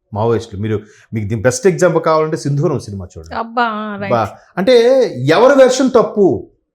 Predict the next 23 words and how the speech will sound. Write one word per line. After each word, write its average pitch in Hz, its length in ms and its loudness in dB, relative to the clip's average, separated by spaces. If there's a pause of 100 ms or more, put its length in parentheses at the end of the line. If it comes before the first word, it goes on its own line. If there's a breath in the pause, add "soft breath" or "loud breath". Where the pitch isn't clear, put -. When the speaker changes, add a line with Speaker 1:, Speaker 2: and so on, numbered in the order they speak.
(360)
Speaker 1:
చెప్పలేం, 151 280 -4
Speaker 2:
చెప్పలేం. 226 520 -4
Speaker 1:
ఎవరి 190 280 6
వెర్షన్ 254 360 4
కరెక్ట్ 254 360 2 (560)
అది 151 100 -4
చెప్పలేం. - 380 -12
Speaker 2:
అటు 220 160 -6
పోలీస్ 247 440 -2
వ్యవస్థనా, 269 460 -2
ఇటు 285 120 -2
మావోయిస్ట్ 254 400 -2
Speaker 1:
ఎస్. 254 80 -2
Speaker 2:
వ్యవస్థనా 254 380 2
అంటే 262 300 -4
Speaker 1:
ఇప్పుడు 294 260 4
భానుచంద్ర 220 520 4
గారు, 220 500 4
ఆ - 20 4
సినిమాలో 196 360 0
భానుచంద్ర 190 440 -2
గారి 202 180 2
వెర్షన్ 196 360 -2